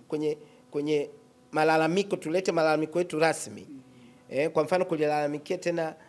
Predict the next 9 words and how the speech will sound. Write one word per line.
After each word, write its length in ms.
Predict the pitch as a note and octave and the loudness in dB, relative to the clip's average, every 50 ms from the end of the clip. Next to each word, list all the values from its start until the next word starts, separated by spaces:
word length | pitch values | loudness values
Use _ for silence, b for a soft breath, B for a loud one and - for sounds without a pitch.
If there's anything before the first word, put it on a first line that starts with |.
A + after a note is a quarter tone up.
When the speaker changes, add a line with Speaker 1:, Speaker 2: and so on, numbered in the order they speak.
| B B - | B B -16
Speaker 1:
ah, 280 | - C3 C3+ C3+ C3+ C3+ | -10 -8 -6 -4 -6 -6
kuipinga, 1040 | - - C#3 C#3 C3+ - - F#3+ G#3 A3 G#3+ G#3 G3+ F#3+ F3+ F3 E3 - - - | -4 -4 -6 -6 -6 -8 -8 -4 -2 -2 0 0 2 2 2 2 2 -2 -4 -10
ah, 580 | - C3+ C3 C3 C3 B2+ B2+ B2+ B2+ C3 C3 B2 | -12 -12 -10 -10 -8 -8 -8 -8 -8 -10 -10 -6
bodi 260 | - D#3 F3+ F3+ E3 | -2 -2 0 0 0
ya 60 | D#3+ | 0
ligi 240 | D3+ E3+ F#3 F#3 F3+ | 0 0 -4 -8 -12
kupanga 380 | E3 - - - D#3+ D#3+ D3+ D3 | -18 -12 -8 -8 -6 -4 -4 -4
huu 60 | C#3 | -6
mchezo 520 | C3 C3 - - F3+ G3+ G3 G3+ G#3 G#3 | -6 -8 -8 -6 -6 -4 -6 -6 -8 -12